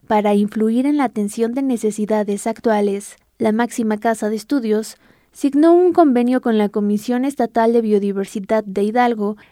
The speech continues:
en donde la directora general de este organismo, Erika Ortigosa Vázquez, explicó que aunque el organismo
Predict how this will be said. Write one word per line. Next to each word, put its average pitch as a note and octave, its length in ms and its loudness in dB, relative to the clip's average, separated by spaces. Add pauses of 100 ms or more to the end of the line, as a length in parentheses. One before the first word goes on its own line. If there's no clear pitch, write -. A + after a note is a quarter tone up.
en A3 160 0
donde A3 240 2
la A3 140 4
directora A#3 580 2
general A3 560 2
de G#3 280 4
este A3 220 0
organismo, G#3 760 0
Erika A3 480 0
Ortigosa G#3+ 800 -2
Vázquez, A3+ 600 -2 (300)
explicó A3+ 580 0
que G#3+ 140 -4
aunque G#3 240 0
el G#3 80 4
organismo G#3+ 640 -2